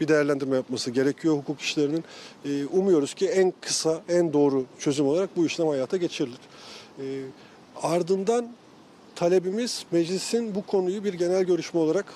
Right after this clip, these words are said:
olağanüstü toplantıyla görüşmesi, gündem yapması. Biliyorsunuz meclis tatilde olduğu için bu ancak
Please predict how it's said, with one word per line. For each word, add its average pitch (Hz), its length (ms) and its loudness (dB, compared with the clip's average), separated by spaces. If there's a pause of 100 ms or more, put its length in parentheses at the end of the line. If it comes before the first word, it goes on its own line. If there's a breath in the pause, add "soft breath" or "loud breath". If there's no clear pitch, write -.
olağanüstü 160 600 0 (100)
toplantıyla 165 760 0 (500 loud breath)
görüşmesi, 170 640 2
gündem 156 340 2 (120)
yapması. 135 600 -2
Biliyorsunuz 151 420 0
meclis 135 340 0
tatilde 147 420 0
olduğu 147 200 2
için 156 260 -2
bu 160 100 4
ancak 156 280 0